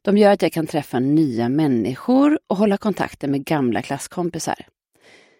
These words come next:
Samtidigt måste vi alla påminna oss om att vi fortfarande är människor och inga robotar.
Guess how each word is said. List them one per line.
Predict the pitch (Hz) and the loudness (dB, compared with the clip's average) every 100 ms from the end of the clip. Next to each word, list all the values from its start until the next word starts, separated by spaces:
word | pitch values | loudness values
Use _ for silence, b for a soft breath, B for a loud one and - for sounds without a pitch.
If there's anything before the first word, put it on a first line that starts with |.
| b - | b 0
Samtidigt | 262 254 220 285 269 247 | 4 4 2 0 2 2
måste | 233 - 175 | 0 0 -4
vi | - | -2
alla | 185 165 151 156 | 0 0 0 -4
påminna | - 180 147 143 147 | -2 0 2 0 -2
oss | - | -2
om | 120 131 | -2 -2
att | - | -4
vi | 156 | -4
fortfarande | - - - 135 143 | -4 -4 -4 -4 -2
är | - | 0
människor | 190 247 175 143 151 - 220 117 - | 2 2 2 -2 -4 -2 0 0 0
och | 202 | 2
inga | 202 151 | 2 2
robotar. | 240 320 196 - - - | 0 -2 -6 -8 -8 -10